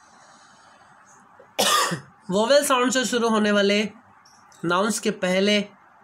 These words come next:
एन का यूज़ होता है। अब देखिए, कुछ words ऐसे होते हैं जो consonant जैसे pronounce किए जाते हैं, भले ही वो वोवेल से शुरू होते हों, जैसे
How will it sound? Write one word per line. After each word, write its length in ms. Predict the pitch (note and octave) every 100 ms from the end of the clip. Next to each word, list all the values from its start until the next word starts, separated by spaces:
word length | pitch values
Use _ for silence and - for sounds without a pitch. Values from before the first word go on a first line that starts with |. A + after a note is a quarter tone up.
| -
एन 180 | E3 E3+
का 120 | F3
यूज़ 280 | D#3 C#3 C3+
होता 180 | A#2 A2+
है। 120 | A#2+ - - _ _ - - - - - - - - - - - - - -
अब 80 | G#3
देखिए, 320 | A3+ G#3+ B3+
कुछ 260 | G#3+ D4+ A#3+
words 380 | G#3+ A3+ A3+
ऐसे 220 | A3 G3+ A3
होते 260 | E3 -
हैं 340 | E3 F3+ G3 - _ _ - _ - - _ -
जो 560 | C#3+ A3+ B3 C4 B3+ - - -
consonant 520 | - G3+ G#3 C4+ C#4 A3+
जैसे 480 | A#3+ G3 B3+ B3 G3 - - -
pronounce 400 | - F#3+ G#3 A#3
किए 260 | - F#3+ F3+
जाते 300 | D#3+ C#3 C#3+
हैं, 380 | C3 A#2+ A2+ - - -
भले 300 | B2 D#3+ G3
ही 60 | B3+
वो 220 | B3 C#4
वोवेल 320 | G#3 F#3 G3
से 160 | G3 G#3
शुरू 280 | G3 E3+ D#3+
होते 220 | C#3+ C#3
हों, 80 | D3
जैसे 520 | D#3 D#3+ F#3 E3+ C#3+